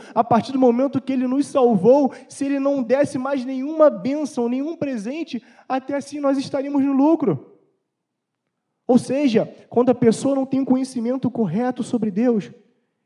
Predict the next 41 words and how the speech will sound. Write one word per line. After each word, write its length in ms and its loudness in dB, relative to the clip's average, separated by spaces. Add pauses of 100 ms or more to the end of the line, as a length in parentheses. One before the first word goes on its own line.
(100)
ela 120 0
vai 140 -2
requerer 520 0
de 120 -8
Deus 280 -2
aquilo 320 -4
que 120 -8
Deus 280 -6
não 220 -6
prometeu, 760 -8 (840)
que 100 -10
Deus 220 -2
tem 140 -10
que 100 -8
realizar 500 -4
todos 300 -12
os 40 -10
nossos 320 -14
sonhos. 280 -12
Não, 360 -8 (580)
Deus 180 -4
não 180 -6
tem 240 -6
que 120 -8
realizar 360 -4
nossos, 280 -8
todos 320 -4
os 80 -6
nossos 300 -8
sonhos. 400 -12 (1080)
Só 160 -2
se 120 -8
nossos 280 -6
sonhos 180 -6
estiverem 280 -6
de 80 -6
acordo 340 -4
com 80 -6
a 40 -4
vontade 420 -8
dEle. 340 -10